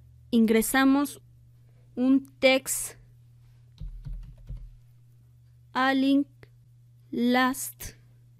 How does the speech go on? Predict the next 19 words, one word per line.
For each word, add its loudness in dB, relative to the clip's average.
Vamos -2
a -2
decirle 0
que 0
lo 2
centre. 2
Guardamos, 0
refrescamos 2
nuestra -2
página 2
y -6
como -2
pueden 6
ver, 6
chicos, 0
aquí 0
está 4
ya 2
nuestro 2